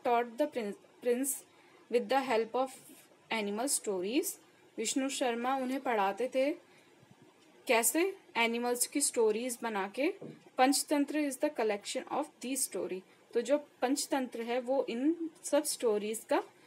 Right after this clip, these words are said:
collection है। ओके बच्चों, I hope ये सब chapter आपको सब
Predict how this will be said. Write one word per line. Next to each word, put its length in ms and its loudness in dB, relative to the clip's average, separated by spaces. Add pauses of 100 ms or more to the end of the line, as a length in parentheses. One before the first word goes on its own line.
(160)
collection 520 0
है। 260 -8 (460)
ओके 240 -2
बच्चों, 420 0
I 260 0
hope 240 4 (720)
ये 200 -2
सब 300 0 (380)
chapter 380 2
आपको 480 0
सब 240 -4